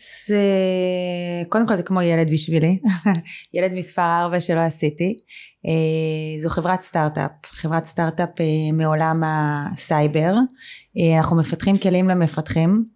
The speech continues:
כלומר אנחנו שייכים גם לדומיין ה-Dev Tools וגם לדומיין ה-Cyber Cloud Security. אה, חברה צעירה בסך הכל, קיימת שנתיים וחצי. אה, היא בעצם, אה, חברה מאוד, אה, מתקדמת, מאוד חדשנית, שבאה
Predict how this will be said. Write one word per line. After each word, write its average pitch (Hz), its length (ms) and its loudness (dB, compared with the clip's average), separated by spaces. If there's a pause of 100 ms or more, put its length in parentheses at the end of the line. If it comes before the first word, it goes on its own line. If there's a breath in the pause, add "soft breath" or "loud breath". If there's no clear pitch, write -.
(280 loud breath)
כלומר 156 220 0
אנחנו 156 140 0
שייכים 165 360 0
גם 156 220 0
לדומיין 151 380 0
ה-Dev 165 300 0
Tools 220 480 0
וגם 170 300 2
לדומיין 151 420 0
ה-Cyber 147 1000 -4
Cloud 151 280 0
Security. 170 720 0 (420 loud breath)
אה, 165 280 4
חברה 180 560 2
צעירה 170 520 0
בסך 165 340 -4
הכל, 214 520 0
קיימת 165 300 0
שנתיים 160 460 -2
וחצי. 254 640 -2 (520 loud breath)
אה, 165 560 2 (540)
היא 180 120 2
בעצם, 196 460 2
אה, 185 180 2 (280)
חברה 190 260 0
מאוד, 208 300 2
אה, 214 160 2
מתקדמת, 185 640 0
מאוד 180 200 0
חדשנית, 190 600 2
שבאה 180 720 2